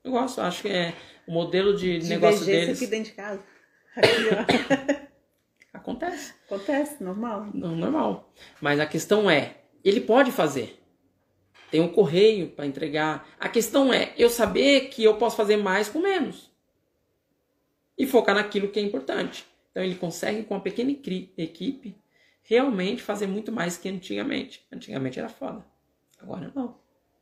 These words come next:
Speaker 1: Agora
Speaker 2: É,
Speaker 1: a possibilidade
Speaker 2: a
Speaker 1: é muito
Speaker 2: internet veio
Speaker 1: maior.
Speaker 2: pra ajudar.
Speaker 1: A internet veio pra ajudar. Que nós, nós aqui da, da Money Preto,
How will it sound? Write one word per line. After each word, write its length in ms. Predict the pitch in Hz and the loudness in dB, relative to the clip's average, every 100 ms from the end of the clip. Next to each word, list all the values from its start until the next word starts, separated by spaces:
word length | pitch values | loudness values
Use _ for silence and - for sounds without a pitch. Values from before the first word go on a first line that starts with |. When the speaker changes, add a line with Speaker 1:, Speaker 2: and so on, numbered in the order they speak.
| _ _ _ _ _ _ - | _ _ _ _ _ _ -18
Speaker 1:
Agora 320 | 190 175 139 | -8 -6 -4
Speaker 2:
É, 20 | |
Speaker 1:
a 20 | 143 | -2
possibilidade 560 | 160 - 135 143 147 | -2 -2 2 4 4
Speaker 2:
a 40 | 156 | 2
Speaker 1:
é 20 | |
muito 200 | - 190 | 2 0
Speaker 2:
internet 40 | 185 | 0
veio 20 | 196 196 | 2 0
Speaker 1:
maior. 60 | |
Speaker 2:
pra 100 | 214 | 0
ajudar. 540 | 226 247 233 160 - - | 0 0 -2 -4 -8 -14
Speaker 1:
A 80 | - | -6
internet 400 | 135 131 135 - | -4 -2 -4 -6
veio 140 | 294 | -6
pra 100 | 285 | -4
ajudar. 340 | 170 - - _ _ _ _ _ _ _ | -6 -8 -10 _ _ _ _ _ _ _
Que 100 | - | -8
nós, 440 | 139 127 113 - _ - | -4 -4 -4 -10 _ -6
nós 240 | 143 143 135 | -2 0 0
aqui 220 | - 139 | -2 -2
da, 320 | 131 131 - _ - _ _ | -2 -2 -8 _ -20 _ _
da 100 | 135 | -8
Money 260 | 135 131 135 | -2 -2 -2
Preto, 420 | - - - | -2 -4 -4